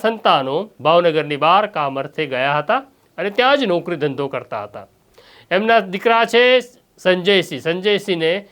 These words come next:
શંકા ગઈ કે તે પિતાને છેલ્લા બે દિવસથી ફોન કરી રહ્યો છે, પણ ફોન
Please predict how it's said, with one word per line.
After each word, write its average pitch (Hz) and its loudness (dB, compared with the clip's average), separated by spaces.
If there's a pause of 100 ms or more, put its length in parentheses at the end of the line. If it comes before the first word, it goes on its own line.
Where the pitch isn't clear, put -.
(280)
શંકા 269 2
ગઈ 202 -2
કે 170 -8
તે 165 -6
પિતાને 180 -2
છેલ્લા 160 -4
બે 185 0 (120)
દિવસથી 156 -6
ફોન 226 2
કરી 151 -2
રહ્યો 139 -2 (100)
છે, 214 -2
પણ 151 -10
ફોન 185 0